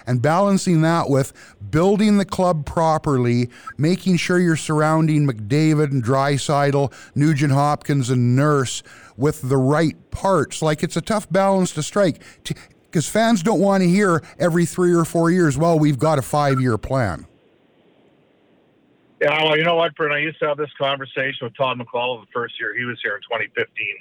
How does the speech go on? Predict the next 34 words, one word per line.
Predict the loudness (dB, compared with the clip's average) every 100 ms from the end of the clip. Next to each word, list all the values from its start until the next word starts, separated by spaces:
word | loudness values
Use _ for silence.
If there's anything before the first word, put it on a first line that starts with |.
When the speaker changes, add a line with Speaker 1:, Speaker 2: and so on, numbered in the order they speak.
| -16
Speaker 2:
as | -4
well. | -2 -2 -6 _ _ _ _ _ -6
You | -2
know, | 2 2
like, | 2 -4 -20 _ -4
we |
weren't | 0 0 -2
here | -4 -4 -4
for | -4
this, | -2 -2 -8 -6
and, | -6 -8 -14 -20 _ _ _ _ _ _ _ -4
and | -4
I'm | -4
just | -6 -6
like, | -4 -4 _ _ _ _
you | -6
know, | -6 -4
that | -6 -2
comes | -4 -4
with | -4
the | -4
territory. | -2 -2 -2 -6 -8 -8 -6
Like, | -4 -2
those | -4 -2
guys | -2 -2
had | -4 -6 -6
to | -2
know | 0 0
that | -4 -8
coming | -10 -4
in, | -4 -4 -4
that, | -6 -6 _ _ _ _
you | -4
know, | -2 -2